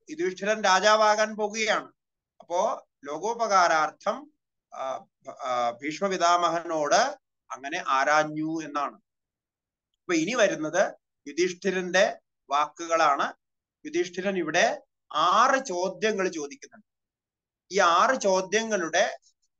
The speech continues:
ഉത്തരമായിട്ടാണ് മുഴുവൻ, ആ, സഹസ്രനാമവും വരുന്നത്. ആദ്യം സംക്ഷിപ്തമായിട്ട്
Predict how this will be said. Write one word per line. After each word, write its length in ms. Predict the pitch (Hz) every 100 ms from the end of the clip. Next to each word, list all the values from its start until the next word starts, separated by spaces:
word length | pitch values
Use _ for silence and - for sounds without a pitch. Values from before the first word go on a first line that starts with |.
| _ _ 165
ഉത്തരമായിട്ടാണ് 1300 | - _ 262 262 269 220 175 170 165 147 143 - - _ _ _ _ 151
മുഴുവൻ, 460 | 151 165 214 285 _ _ _ _ _ _ _ _ _ _ _ -
ആ, 240 | 139 139 139
സഹസ്രനാമവും 760 | 147 147 151 175 165 151 175
വരുന്നത്. 440 | 139 135 123 - _ 147
ആദ്യം 440 | 160 160 226 - _ _ _
സംക്ഷിപ്തമായിട്ട് 1120 | - 180 180 196 214 208 190 190 190 214 165